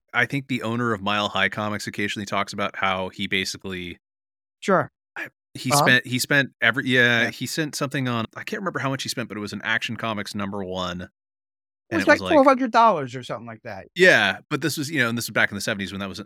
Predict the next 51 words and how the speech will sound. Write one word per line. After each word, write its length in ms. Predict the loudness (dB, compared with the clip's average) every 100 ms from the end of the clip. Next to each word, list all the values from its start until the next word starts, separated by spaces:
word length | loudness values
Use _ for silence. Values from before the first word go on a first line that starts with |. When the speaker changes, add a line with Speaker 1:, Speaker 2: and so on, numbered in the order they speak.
| _
Speaker 1:
an 140 | -12 -4
unfathomable 680 | -4 -2 0 0 0 -4 -6
amount 200 | -6 -6
of 60 | -4
money. 380 | -2 -2 -4
And, 340 | -4 -4 -4 -12 _ _ _ _ _
you 60 | -4
know, 220 | -2 0
and 120 | 0
then 280 | 0 0 0
Action 300 | 2 2 0
Comics 380 | -4 -2 -2 -4
has 160 | -6 -6
since 240 | -6 -6
gone 180 | -6 -6
on 140 | -6
to 60 | -6
set, 200 | -6 -6
like, 240 | -6 -8 -10 _ _ _ _
the 220 | -6 -4
record 640 | -2 0 0 0 -2 -2 -6 -10
for, 340 | -6 -4 -4 -4
uh, 300 | -4 -4 -4
comic 300 | -2 -2 -2
book 160 | -8 -4
option 380 | -4 -4 -8
for 160 | -6 -2
Speaker 2:
Sure. 80 | -2
Speaker 1:
millions 400 | -2 -4 -6 -8
of 80 | -8
dollars, 500 | -6 -6 -8 -8 2
Speaker 2:
But 120 | 4
Speaker 1:
you 60 | 4
Speaker 2:
I 60 |
Speaker 1:
know? 80 | 4
Speaker 2:
remember 340 | 6 6 6 4
when 320 | 2 2 2
the 80 | 2
record 320 | 0 0 -4
was, 260 | -6 -6 -4
you 100 | -4
know, 140 | -4
two 180 | -4 -2
thousand 340 | 2 2 0
dollars, 360 | -4 -4 -4 -6
and 80 | -6
that 140 | -6
made 200 | -6 -12
the 80 | -10
Speaker 1:
Yeah. 80 | -10
Speaker 2:
newspapers, 560 | -10 -10 -10 -14 -20